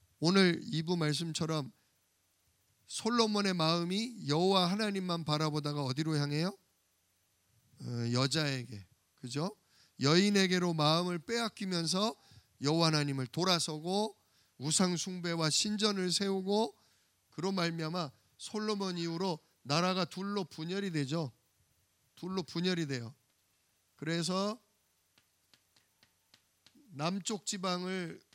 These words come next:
유다라고 부르고 북쪽 지방을 뭐라고 그런다?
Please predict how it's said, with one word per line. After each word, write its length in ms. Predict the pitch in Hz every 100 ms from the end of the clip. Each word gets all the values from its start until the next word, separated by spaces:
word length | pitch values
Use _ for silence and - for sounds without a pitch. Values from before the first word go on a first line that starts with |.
| _ _ -
유다라고 760 | 123 143 180 190 185 165 156 147
부르고 600 | 131 131 139 156 123 123 _ _ - _ _ _ _ 494 494 480 _ _ _ _ _ _ _ _
북쪽 380 | - 160 - 196
지방을 420 | - 185 175 180
뭐라고 260 | 156 156 151
그런다? 360 | 151 151 190